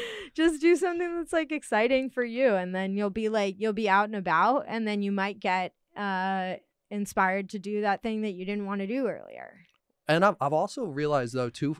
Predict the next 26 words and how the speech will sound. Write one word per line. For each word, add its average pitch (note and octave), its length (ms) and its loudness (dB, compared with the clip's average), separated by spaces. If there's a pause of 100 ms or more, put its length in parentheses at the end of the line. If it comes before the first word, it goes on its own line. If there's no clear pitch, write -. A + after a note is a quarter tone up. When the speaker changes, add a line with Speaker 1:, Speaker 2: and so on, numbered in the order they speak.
(120)
Speaker 2:
as A#2+ 160 -4
well, B2 400 2
um, A#2 280 0 (100)
kind F#3+ 140 8
of B2 80 0
a A#2+ 40 -2
different B2+ 400 0
side A2 360 -2
of G#2+ 80 -8
it G#2+ 60 -8
is, G#2+ 120 -12 (240)
like, - 160 0
Speaker 1:
Yeah. - 140 -6
Speaker 2:
when C#3 160 2
I've C3+ 180 4
forced C#3 280 0
myself C3 540 0
to C#3 480 -4 (280)
do E3+ 160 0
stuff, - 440 -6
Speaker 1:
Mm-hmm. A#3 300 -2
Speaker 2:
I've C3 80 -2
come C#3 180 0
out C3 120 2
with B2+ 100 -4
s-, - 80 -10